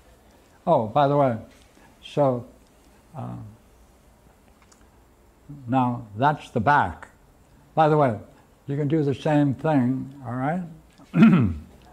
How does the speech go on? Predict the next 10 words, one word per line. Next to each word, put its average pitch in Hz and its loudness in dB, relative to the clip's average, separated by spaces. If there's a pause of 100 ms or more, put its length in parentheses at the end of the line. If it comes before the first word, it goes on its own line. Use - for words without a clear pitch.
(120)
uh, 123 -4 (1040)
with 127 2
the 127 2
lateral 123 0
translation 107 -4 (600)
on 110 -2
both 113 -4
sides. 117 -4 (720)
And 127 -2
now 143 0